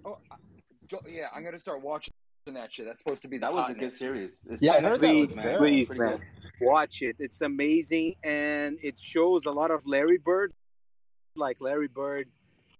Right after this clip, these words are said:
Speaker 1: Woo!
Speaker 4: kind of, uh, versus Magic Johnson. But in the first season, uh, uh, they don't play each other, right? The first season that it's like the rookie season of Magic Johnson. So Lakers win the championship that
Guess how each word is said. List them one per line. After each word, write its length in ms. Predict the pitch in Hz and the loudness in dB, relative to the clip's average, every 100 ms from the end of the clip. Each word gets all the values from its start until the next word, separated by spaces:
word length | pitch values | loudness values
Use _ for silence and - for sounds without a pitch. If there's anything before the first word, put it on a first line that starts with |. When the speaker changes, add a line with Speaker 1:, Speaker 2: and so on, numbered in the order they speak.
| - | -6
Speaker 1:
Woo! 120 | - 523 554 | 2 6 6
Speaker 4:
kind 180 | - 135 | 4 2
of, 220 | 139 127 127 117 | 0 -4 -8 -10
uh, 200 | 131 135 117 | -4 -4 -2
versus 440 | 135 139 147 120 | -2 -4 -8 -6
Magic 280 | 131 135 - | -2 -2 -4
Johnson. 480 | - 143 156 170 147 | -6 -4 -4 -4 -2
But 180 | 151 147 | -4 -4
in 80 | |
the 100 | 147 | -6
first 360 | 160 160 151 - | -2 -2 -2 -4
season, 500 | 151 143 139 135 131 _ _ _ - | -8 -6 -8 -10 -14 _ _ _ -10
uh, 120 | 131 - _ _ _ 127 | -8 -8 _ _ _ -2
uh, 360 | 127 127 127 - | 0 0 -4 -4
they 140 | 139 131 | -4 -2
don't 260 | 135 131 | -4 -6
play 160 | 127 123 | -2 -2
each 160 | 117 135 | -2 -4
other, 320 | 123 113 110 | -4 -4 -6
right? 240 | 120 123 117 | -6 -6 -10
The 80 | 117 | -10
first 320 | 127 120 - | -8 -8 -8
season 340 | 120 120 117 117 | -8 -6 -6 -4
that 280 | 120 117 - _ - | -4 -6 -10 _ -8
it's 140 | 143 | 0
like 140 | 185 165 | 2 4
the 100 | 160 | 6
rookie 260 | 160 156 | 4 2
season 380 | - 156 139 139 | -6 -4 -4 -4
of 160 | 131 127 | -6 -6
Magic 320 | 131 123 - | -8 -8 -10
Johnson. 420 | 139 165 - 160 | -10 -10 -10 -12
So 320 | - 135 131 - _ - | -6 -4 -4 -6 _ -2
Lakers 380 | 131 127 123 120 | 0 0 -4 -2
win 140 | 127 | -2
the 80 | 123 | -2
championship 540 | - 135 147 - 117 | -2 -6 -4 -6 -4
that 160 | 123 | -4